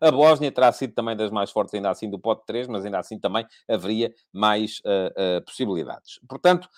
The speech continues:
eh, Portugal tem, eu não vou dizer a obrigação, porque ainda no outro dia o Ricardo Louro Martins dizia aqui a propósito de uma série de temas, e eu reparei, Ricardo, não sei se está aí hoje,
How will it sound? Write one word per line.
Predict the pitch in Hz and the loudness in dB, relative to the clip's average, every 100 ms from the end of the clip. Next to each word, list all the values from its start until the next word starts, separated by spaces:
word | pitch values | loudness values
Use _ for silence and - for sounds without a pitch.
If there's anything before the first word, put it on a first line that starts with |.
| _ 147 | _ 4
eh, | 151 143 139 135 | 8 10 10 8
Portugal | 131 - 143 156 151 | 4 0 6 6 6
tem, | 160 160 - | 2 2 0
eu | 143 | -2
não | 147 | 0
vou | 147 | 0
dizer | 139 123 135 | 0 0 6
a | 127 | 8
obrigação, | 123 127 127 123 113 - 110 107 120 | 8 6 2 2 0 0 -2 -2 -8
porque | 98 90 110 | -16 -10 -4
ainda | 107 101 107 104 | -2 0 -2 -2
no | |
outro | 107 98 92 | -4 -4 -6
dia | 110 104 | -2 -2
o | 95 95 92 | -2 -4 -8
Ricardo | 104 110 92 | -2 -2 -2
Louro | 104 98 | -4 -4
Martins | 95 - 101 | -6 -8 -10
dizia | 95 92 110 | -10 -6 -2
aqui | 95 - | -2 -4
a | 104 | -10
propósito | _ - 104 95 | _ -8 -8 -8
de | - | -16
uma | 95 | -10
série | 107 101 | -6 -6
de | |
temas, | - 101 92 | -8 -8 -8
e | 95 | -6
eu | 120 | -6
reparei, | - 117 113 | 0 2 2
Ricardo, | 98 101 113 95 | 0 0 2 2
não | 98 | -2
sei | 104 | -10
se | 107 | -6
está | 117 | -2
aí | 104 104 | -2 -2
hoje, | 95 | -4